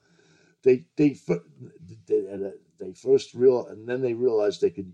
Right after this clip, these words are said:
also use it to control an, uh, nanomechanical devices, uh, the tr-, uh, the, and, uh, which, uh, they were using, they, they, they were using the, the transition from B D-, D N A to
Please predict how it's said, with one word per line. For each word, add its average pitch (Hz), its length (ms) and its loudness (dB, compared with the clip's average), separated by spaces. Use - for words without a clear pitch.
also 113 260 -6
use 92 260 -8
it 85 100 -16
to 85 80 -20
control 92 460 -4
an, 92 180 -10
uh, 85 420 -12
nanomechanical 95 960 -8
devices, 73 800 -20
uh, 73 140 -20
the 87 60 -16
tr-, 90 220 -10
uh, 90 180 -8
the, - 240 -16
and, 85 400 -4
uh, 85 160 -4
which, - 220 -4
uh, 135 160 4
they 175 120 10
were 254 120 6
using, 208 440 2
they, 147 140 2
they, 147 240 4
they 147 140 2
were 151 100 6
using 143 320 2
the, 127 100 0
the 113 160 -8
transition 143 640 0
from 104 220 -18
B 131 240 -8
D-, 117 180 -2
D 117 160 -16
N 113 100 -16
A 110 280 -12
to 104 120 -14